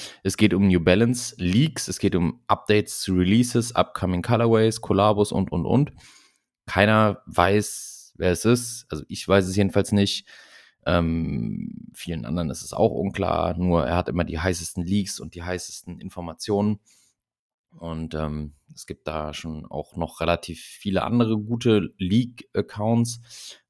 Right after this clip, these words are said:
ähm, die halt dann irgendwie immer schon ein paar Wochen und teilweise Monate vorher, ähm, alle Colorways von irgendwelchen neuen Seasons oder so kennen. Mm,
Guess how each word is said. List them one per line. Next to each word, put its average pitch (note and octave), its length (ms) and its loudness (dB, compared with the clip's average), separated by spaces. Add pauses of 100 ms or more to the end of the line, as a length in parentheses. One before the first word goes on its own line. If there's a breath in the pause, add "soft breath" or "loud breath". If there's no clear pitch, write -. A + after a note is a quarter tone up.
ähm, E2+ 460 -2
die D2+ 140 -10
halt E2+ 180 -6
dann D#2+ 160 -8
irgendwie D#2 480 -10
immer D#2+ 300 -4
schon D#2+ 500 -6
ein D#2 240 -10
paar E2 640 0
Wochen D#2+ 420 -4
und E2+ 300 -18
teilweise D#2 340 -10
Monate E2 380 -2
vorher, E2+ 440 -4 (600 soft breath)
ähm, D#2 500 -2 (500)
alle E2 200 -4
Colorways E2 480 -2
von C#2+ 100 -10
irgendwelchen - 420 -14 (200)
neuen D#2+ 320 0
Seasons E2+ 420 -8
oder D2+ 140 -6
so D#2+ 100 -10
kennen. E2+ 400 -8 (640 soft breath)
Mm, D#2+ 720 0